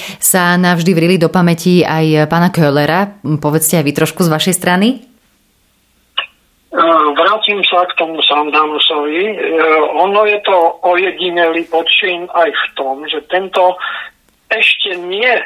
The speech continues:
Speaker 2: profesionálny výtvarník bol ocenený v minulom roku bankou V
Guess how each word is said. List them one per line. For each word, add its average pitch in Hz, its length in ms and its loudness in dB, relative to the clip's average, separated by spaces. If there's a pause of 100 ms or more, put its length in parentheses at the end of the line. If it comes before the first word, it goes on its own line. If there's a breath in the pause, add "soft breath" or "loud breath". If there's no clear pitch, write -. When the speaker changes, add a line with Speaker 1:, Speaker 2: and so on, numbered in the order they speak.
(200)
Speaker 2:
profesionálny 156 1040 -2
výtvarník 160 800 -2 (480 loud breath)
bol 170 480 2
ocenený 185 1120 -4
v 151 160 -12
minulom 165 480 -2
roku 165 480 -2 (560 loud breath)
bankou 185 720 0
V 147 80 -6